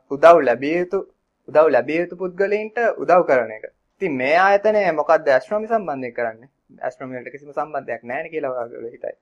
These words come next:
හැබැයි, අ, අපිට ස්ට්‍රැටජික් පාර්ට්නර්, එහෙමත් නැත්නම් අපිට අවශ්‍ය වෙලාවකදී, අ, අ, අපි මේ වගේ, අ, ඉවෙන්ට් එකක් සංවිධානය කරනකොට අපිට අවශ්‍ය වෙන සහාය බොහොමයි. අ, විශේෂයෙන්ම අපි කියන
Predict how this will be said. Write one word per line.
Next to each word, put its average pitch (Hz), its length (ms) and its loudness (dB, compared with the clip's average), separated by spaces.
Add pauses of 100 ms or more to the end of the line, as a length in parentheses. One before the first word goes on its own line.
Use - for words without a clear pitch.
(240)
හැබැයි, 196 360 6
අ, 139 120 10 (320)
අපිට 143 400 -6
ස්ට්‍රැටජික් 175 720 0
පාර්ට්නර්, 120 480 4
එහෙමත් 147 320 -8
නැත්නම් 160 440 -8
අපිට 131 300 -6
අවශ්‍ය 123 380 -2
වෙලාවකදී, 151 760 -4
අ, - 140 0 (580)
අ, - 80 0 (260)
අපි 139 420 -8
මේ 135 240 -8
වගේ, 135 440 -4 (160)
අ, - 100 -12 (280)
ඉවෙන්ට් 135 280 -6
එකක් 143 160 -2
සංවිධානය 147 560 -6
කරනකොට 170 280 -8
අපිට 151 260 -4
අවශ්‍ය 131 400 -4
වෙන 160 140 -14
සහාය 156 300 -6
බොහොමයි. 143 500 -12 (180)
අ, 123 280 4
විශේෂයෙන්ම 151 560 -4
අපි 147 240 -4
කියන 151 120 -10